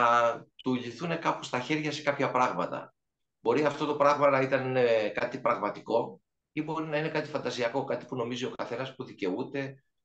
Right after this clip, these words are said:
ή που το έχει ανάγκη ή που δεν το έχει. Εν πάση περιπτώσει, η βοήθεια που είναι να προσφέρεις, ε, αυτό είναι το πιο πολύτιμο όταν το βλέπεις τον άλλον να φεύγει με μια, με ένα χαμόγελο ή με μια διάθεση ότι είπε αυτό που θέλει να πει,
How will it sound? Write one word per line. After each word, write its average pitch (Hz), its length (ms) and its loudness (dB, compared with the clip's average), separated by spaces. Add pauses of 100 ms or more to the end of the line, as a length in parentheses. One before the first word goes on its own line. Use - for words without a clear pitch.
(140)
ή 156 160 -14
που 151 160 -8
το 143 100 4
έχει 139 180 4
ανάγκη 131 540 2
ή 147 80 0
που 139 120 -4
δεν 135 200 0
το 131 160 -6
έχει. 95 480 -2 (220)
Εν - 80 -20
πάση 156 220 2
περιπτώσει, 160 420 -4
η 156 40 2
βοήθεια 156 400 0
που 156 80 -4
είναι 151 160 0
να 139 100 4
προσφέρεις, 143 800 -2 (300)
ε, 120 600 6
αυτό - 200 -4
είναι 180 120 0
το 156 100 -2
πιο - 180 -6
πολύτιμο 143 480 0
όταν 156 280 -2
το 123 100 -6
βλέπεις 139 420 -2
τον 127 180 0
άλλον 147 240 2
να 135 120 0
φεύγει 143 260 -4
με 139 100 -4
μια, 139 360 2
με 139 80 4
ένα 135 100 4
χαμόγελο 123 680 0 (540)
ή 156 160 0
με 156 120 0
μια 165 220 0
διάθεση 151 480 0
ότι 165 180 -4 (500)
είπε 165 220 0
αυτό 147 220 0
που 135 100 -8
θέλει 135 200 -2
να 120 200 0
πει, 135 320 -6